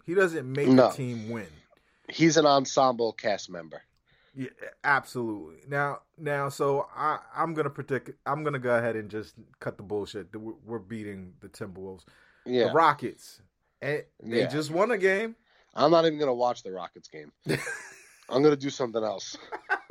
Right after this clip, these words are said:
Speaker 2: You know,
Speaker 1: Is it
Speaker 2: who
Speaker 1: a
Speaker 2: else?
Speaker 1: dub?
Speaker 2: <laughs> Yeah, of course. Who else we got?
Speaker 1: <laughs> Hornets on Thursday.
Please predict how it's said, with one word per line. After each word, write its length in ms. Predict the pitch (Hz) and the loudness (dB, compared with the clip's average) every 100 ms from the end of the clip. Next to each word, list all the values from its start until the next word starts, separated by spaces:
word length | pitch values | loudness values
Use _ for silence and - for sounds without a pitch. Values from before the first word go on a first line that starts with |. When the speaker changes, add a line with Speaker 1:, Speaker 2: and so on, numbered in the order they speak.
| 349 - - - - - - | -12 -12 -16 -16 -16 -12 -6
Speaker 2:
You 240 | 131 131 | -4 -2
know, 80 | 113 123 - | 2 4 4
Speaker 1:
Is 180 | 208 170 | 0 2
it 80 | 175 | 4
Speaker 2:
who 60 | 143 | 6
Speaker 1:
a 40 | |
Speaker 2:
else? 120 | 143 | 6
Speaker 1:
dub? 320 | 170 185 220 - - _ | 2 0 -4 -8 -20 _
Speaker 2:
<laughs> 340 | _ - - 185 | _ -16 -12 0
Yeah, 320 | 151 107 95 | 4 4 0
of 120 | 104 | -6
course. 420 | - 107 92 - - | 0 0 -2 -8 0
Who 120 | 143 | 4
else 140 | 139 165 | 6 4
we 100 | 113 | 2
got? 340 | 104 95 156 - _ - | -2 -4 -4 -8 _ -20
Speaker 1:
<laughs> 760 | 139 - 131 - 170 151 139 - | -18 -14 -16 -14 -12 -12 -14 -10
Hornets 580 | 113 190 226 202 160 131 | -2 2 4 4 0 0
on 240 | 143 147 | 0 0
Thursday. 580 | 170 175 170 131 120 | 2 2 2 0 -2